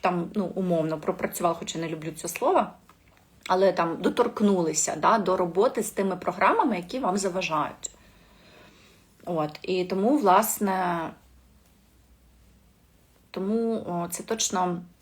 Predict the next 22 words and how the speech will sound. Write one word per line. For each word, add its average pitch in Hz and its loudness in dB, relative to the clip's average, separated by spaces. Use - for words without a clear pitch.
те, 208 6
що 180 0
варто 180 2
робити. 226 2
Це, 214 0
знаєте, 214 6
я 190 6
от 190 2
коли 196 2
готувалася 190 4
до 185 -2
сьогоднішнього 190 -4
етеру, 262 2
і 190 2
от 196 0
намагалася 202 4
знайти 190 0
метафору 202 2
любові 202 -2
до 202 -4
себе. 160 -2
Знаєте, 233 2